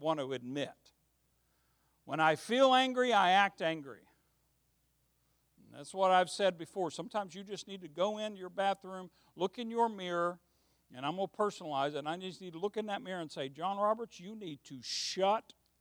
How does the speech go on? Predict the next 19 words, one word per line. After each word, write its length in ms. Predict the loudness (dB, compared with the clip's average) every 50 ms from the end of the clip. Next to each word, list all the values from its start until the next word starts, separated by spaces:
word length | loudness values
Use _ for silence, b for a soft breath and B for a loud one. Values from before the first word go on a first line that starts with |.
| _ -2
up 400 | 2 2 2 2 2 -2 _ _ _ -16
and 200 | -14 -14 -12 -12
get 160 | -12 -12 -12 -10
in 120 | -8 -4
line." 340 | -2 -2 -2 -2 -6 -12 -20 _ _ _ _ _ _ _ _ _ _ _ _ _ _ _ _ _ _
When 160 | 0 2 4 6
my 220 | 6 8 8 6
dad, 460 | 8 8 10 10 12 10 10 8 4
uh, 120 | -4 -8 -8
well, 220 | -6 -6 -6 -6 -8 -10 -8 -4
Dad, 320 | -2 0 0 0 -2 -4 -8 -14 -20 _ -20 -20 -20 -10 -4
Dad 220 | 0 2 2 0 0
never 320 | 0 0 0 0 0 -4
said, 520 | -10 -10 -8 -6 -4 -2 -2 -2 -4 -6 -14 _ _ _ _ _ _ _ _ _
Dad 180 | -8 -8 -8 -6
just 200 | -8 -8 -6 -6
acted. 380 | -6 -6 -6 -10 _ -20 -20 _ _ _ _ _ _ _ _ _ _ _ _ -16
But 120 | -14 -6
Mama, 480 | 0 4 4 6 6 6 4 2 2 0